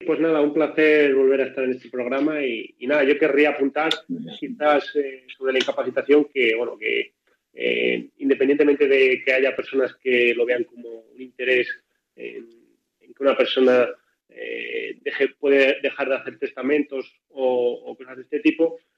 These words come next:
Speaker 1: al final es un procedimiento que tiene muchas garantías y, y que va a proteger enormemente a, a la persona que, que lo necesite, efectivamente.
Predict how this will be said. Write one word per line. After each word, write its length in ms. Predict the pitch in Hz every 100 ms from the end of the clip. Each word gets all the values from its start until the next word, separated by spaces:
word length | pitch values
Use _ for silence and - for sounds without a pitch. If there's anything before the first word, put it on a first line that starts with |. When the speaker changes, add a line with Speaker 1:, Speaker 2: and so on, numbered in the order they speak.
| _
Speaker 1:
al 140 | - -
final 360 | - 139 143
es 220 | 143 139 -
un 160 | 135
procedimiento 540 | - 135 135 135 135 123
que 80 |
tiene 160 | 127 135
muchas 240 | 135 143
garantías 480 | 139 143 139 160 165 - _ _ _ -
y, 440 | 156 147 135 127
y 60 | 135
que 100 | 139
va 60 | 131
a 40 |
proteger 440 | 131 127 127 131
enormemente 580 | 127 127 127 131 127 147
a, 680 | 135 113 110 120 - 120 120
a 40 |
la 140 | 117 117
persona 360 | 113 123 117
que, 300 | 117 110 107 _
que 80 | 123
lo 140 | 120
necesite, 440 | 117 117 - -
efectivamente. 580 | - _ 120 117 127 117